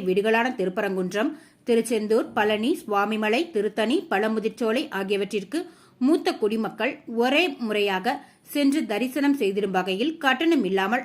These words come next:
அறுபது வயது முதல் எழுபது வயதிற்கு உட்பட்ட இருநூறு பக்தர்கள் வீதம் ஆண்டிற்கு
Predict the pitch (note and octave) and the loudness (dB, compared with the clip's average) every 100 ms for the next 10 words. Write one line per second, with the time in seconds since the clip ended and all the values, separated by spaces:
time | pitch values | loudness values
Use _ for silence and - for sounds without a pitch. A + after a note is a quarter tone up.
0 | A#3 B3 D#4 B3+ F#3+ F#3+ G3+ G#3 A#3 G#3+ | 0 0 0 0 0 0 0 -2 -2 2
1 | A#3+ D4 G#3+ F#3 F#3+ G#3+ B3 F#3+ F3 - | 0 0 -2 0 0 -2 -4 -4 -4 -4
2 | F3+ A#3+ - - - _ B3 C#4 D#4 E4 | -2 -2 -4 -16 -20 _ 0 4 4 4
3 | G#3+ F#3+ B3 A#3+ B3 F#3+ F3+ B3 - G#3 | 2 -2 -4 0 0 0 0 0 -2 0
4 | A#3 C#4+ D4+ - | 2 4 2 0